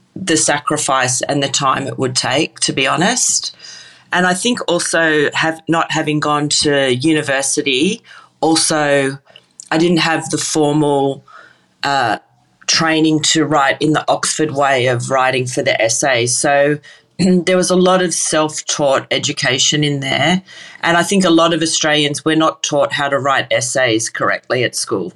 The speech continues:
to be honest. So this becomes a problem. You learn at university, but obviously I didn't have that opportunity. So I did have to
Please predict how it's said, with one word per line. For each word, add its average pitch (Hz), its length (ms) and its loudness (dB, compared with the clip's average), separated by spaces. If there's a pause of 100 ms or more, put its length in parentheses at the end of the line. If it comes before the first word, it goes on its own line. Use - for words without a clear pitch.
to - 100 -6
be 127 140 0
honest. - 520 -4 (240)
So 127 460 0 (460)
this - 260 -2
becomes 156 500 0
a 147 80 -2
problem. 165 520 0
You 170 200 2 (220)
learn 180 300 4
at 139 100 -2
university, 147 720 2
but 131 160 0
obviously 131 360 -2
I 135 40 0
didn't 131 200 -4
have 127 140 -4
that 135 100 2
opportunity. 139 600 0
So 139 440 0 (520)
I 151 280 0
did 160 300 0
have 151 320 -2
to 135 440 0